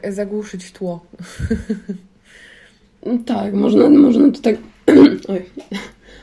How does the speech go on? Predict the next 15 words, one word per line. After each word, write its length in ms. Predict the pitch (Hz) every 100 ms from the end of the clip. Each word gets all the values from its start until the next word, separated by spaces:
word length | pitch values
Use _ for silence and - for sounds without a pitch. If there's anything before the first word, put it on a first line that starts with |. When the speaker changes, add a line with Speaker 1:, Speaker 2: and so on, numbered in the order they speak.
| _ -
Speaker 2:
można 300 | 240 226 202
to 100 | 196
tak 180 | 190 185
nazwać. 480 | 175 170 170 165 - _ _ _ _ _ _ _ _ _ _ _ _
Speaker 1:
Mm, 600 | 202 214 214 208 208 196 -
jeszcze 300 | 196 240 -
bym 180 | 262 262
chciała, 420 | 254 262 247 240
a 80 | -
propos 280 | 240 233 240
twoich 260 | 240 240
studiów, 600 | 233 - 226 240 233 - -
e, 640 | 208 208 202 202 196 -
studiów 440 | 208 214 208 214
wspomnieć 680 | - - - 208 214 214 208